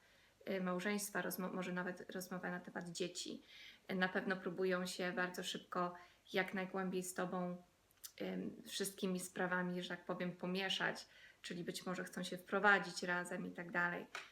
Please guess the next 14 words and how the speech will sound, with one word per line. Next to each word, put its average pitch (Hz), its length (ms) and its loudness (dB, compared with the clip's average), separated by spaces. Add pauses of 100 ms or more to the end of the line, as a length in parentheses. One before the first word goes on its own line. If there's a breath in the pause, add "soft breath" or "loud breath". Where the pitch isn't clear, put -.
(260 loud breath)
Y, 185 120 4
dzieje 190 160 6
się 190 100 0
to 190 80 6
bardzo 180 240 2
czę-, - 420 -4
często 190 280 0
w - 40 -8
ten 185 140 -2
sposób, 180 380 -6 (360)
y, - 20 -10
w - 80 -8
Stanach 208 280 4
Zjednoczonych. - 600 -8